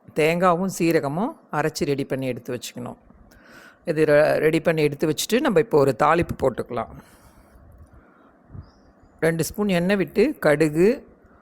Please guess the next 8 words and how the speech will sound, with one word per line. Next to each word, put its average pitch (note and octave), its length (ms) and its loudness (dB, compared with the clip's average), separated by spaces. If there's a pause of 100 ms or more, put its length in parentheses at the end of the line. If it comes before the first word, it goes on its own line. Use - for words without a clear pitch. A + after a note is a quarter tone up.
(200)
உளுந்து, E3+ 680 -2 (2000)
பச்சை F3+ 300 -2
மிளகா, F#3 400 0
கருவேப்பிலை D3 600 -2 (680)
போட்டு F3 260 -4
நல்லா C#3+ 340 -4
வதக்கணும். B2+ 540 -6 (140)
வதக்கிட்டு, D#3 640 -2